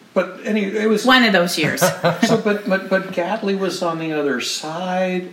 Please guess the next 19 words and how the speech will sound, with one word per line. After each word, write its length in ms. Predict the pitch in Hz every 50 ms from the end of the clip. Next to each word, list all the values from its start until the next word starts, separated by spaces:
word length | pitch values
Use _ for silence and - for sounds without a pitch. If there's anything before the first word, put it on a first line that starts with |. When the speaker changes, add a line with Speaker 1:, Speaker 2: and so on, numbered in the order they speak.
| -
Speaker 1:
and, 420 | - 127 123 120 113 107 107 110 - -
and, 340 | 127 120 117 110 107 104 -
and, 320 | - 120 107 104 107 101 - - - - - - - - - -
uh, 180 | - 113 113 113 - - - -
so 140 | - - 185
we 80 | 175
had, 160 | 202 214 196
like, 180 | 180 165 165 160
a 80 | 143 139
half 320 | - - 208 208 202 -
a 60 | 226
dozen 420 | - 196 185 180 151 170 170 165 -
people 500 | - 202 202 196 - 190 165 156 - - - - - - - -
in 300 | 180 196 220 214 190 165
the, 160 | 143 139 - - - - - -
involved 420 | 156 143 151 160 175 196 202 -
in 120 | 180 165 143
the 100 | 139 131
lawsuit. 1000 | 127 127 131 147 - - - - 220 208 - - - - 135 117 123 147 -